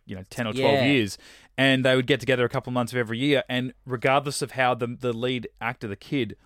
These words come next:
Speaker 1: looked, the director would just have to write around that. So if he went through a goth phase, well, then the character went through a goth phase. You know, if he went and
Speaker 2: Mm.
Speaker 1: got piercings or he, you know, shaved his head or anything like that, got tattoos, they had to write that as part of the character. So that's, that's actually kinda
Speaker 2: And it
Speaker 1: cool. I
Speaker 2: does,
Speaker 1: actually
Speaker 2: it
Speaker 1: like
Speaker 2: does
Speaker 1: that.
Speaker 2: make he and, he and Lauren look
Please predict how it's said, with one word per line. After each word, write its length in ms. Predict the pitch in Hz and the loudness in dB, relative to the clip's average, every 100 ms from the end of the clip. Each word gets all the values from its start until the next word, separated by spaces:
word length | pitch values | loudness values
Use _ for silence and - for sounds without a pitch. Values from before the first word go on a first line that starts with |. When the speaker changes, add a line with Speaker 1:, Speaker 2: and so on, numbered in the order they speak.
| _ | _
Speaker 1:
looked, 420 | 110 147 113 - - | 0 0 0 -12 -12
the 100 | 120 | -10
director 340 | 117 127 123 120 | -2 -2 -2 -8
would 80 | 110 | -8
just 100 | 113 | -10
have 120 | 120 | -10
to 80 | 113 | -4
write 200 | 117 117 | -2 -2
around 280 | 113 135 165 | -2 -2 -4
that. 160 | 92 - | -6 -4
So 220 | 123 117 - - | -2 -2 -4 -6
if 100 | 127 | 0
he 120 | 147 | 2
went 140 | 139 123 | 2 0
through 120 | 139 | -2
a 40 | 117 | 2
goth 200 | 127 - | 0 0
phase, 380 | - 151 220 151 | 0 2 2 0
well, 160 | 117 | 0
then 120 | 117 123 | 0 -2
the 80 | |
character 360 | - 143 175 139 | 0 0 0 -4
went 140 | 113 - | -8 -6
through 140 | 104 | -8
a 20 | |
goth 180 | 101 101 | -6 -6
phase. 400 | - 95 73 - | -4 -6 -6 -8
You 60 | 120 | -6
know, 80 | 127 | -4
if 100 | 127 | -4
he 160 | 113 - - | -6 -8 -16
went 240 | 123 135 135 | 0 0 2
and 60 | 131 | 0
Speaker 2:
Mm. 40 | |
Speaker 1:
got 120 | 135 | 0
piercings 460 | - 139 - 135 117 | 2 2 2 -2 0
or 140 | 120 | 2
he, 80 | 117 | 2
you 140 | 113 113 | 2 0
know, 100 | 110 | 0
shaved 420 | - 131 151 135 | 2 2 2 0
his 180 | 127 107 | -4 -4
head 260 | 117 113 104 | -4 -2 0
or 200 | 117 131 | 0 0
anything 280 | 147 135 | -2 -4
like 140 | 123 113 | -4 -4
that, 100 | 127 | -4
got 160 | 120 - | -4 -6
tattoos, 680 | 123 117 - 175 131 98 - - - _ 139 | -8 -4 0 2 2 -2 -8 -18 -20 _ 2
they 160 | 127 | 2
had 140 | 123 127 | 2 -2
to 60 | 117 | 2
write 260 | 123 123 | 2 2
that 140 | 123 110 | -2 -4
as 80 | - | -2
part 240 | 127 113 | 0 0
of 40 | 107 | -4
the 60 | |
character. 420 | - 127 160 - | 0 0 0 -4
So 160 | 98 123 | -4 0
that's, 200 | 147 - | 0 0
that's 240 | 160 156 | -2 0
actually 220 | 160 - 123 | 0 -2 0
kinda 180 | 135 | 2
Speaker 2:
And 20 | 226 | 4
it 20 | |
Speaker 1:
cool. 80 | 160 | 4
I 40 | |
Speaker 2:
does, 40 | 127 | 4
Speaker 1:
actually 120 | - | 2
Speaker 2:
it 40 | 120 | 2
Speaker 1:
like 60 | 190 | 2
Speaker 2:
does 80 | 214 | 2
Speaker 1:
that. 40 | |
Speaker 2:
make 140 | 196 196 | -4 -4
he 140 | 180 | -4
and, 140 | 165 160 | -6 -8
he 140 | 147 156 | -10 -6
and 80 | |
Lauren 280 | 139 143 139 | -4 -4 -4
look 120 | 135 | -6